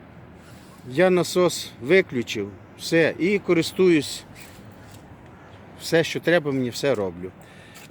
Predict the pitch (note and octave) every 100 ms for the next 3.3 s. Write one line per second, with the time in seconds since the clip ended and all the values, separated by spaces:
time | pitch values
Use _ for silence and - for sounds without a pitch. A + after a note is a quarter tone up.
0 | - - - - - C3+ - C3+ A3+ A#3
1 | A3 G#3 - G#3 - F#3+ - G#3 F#3+ E3+
2 | E3+ D3+ - D#3+ D#3+ D#3+ C#3+ - D3 D3
3 | D3+ C#3 C#3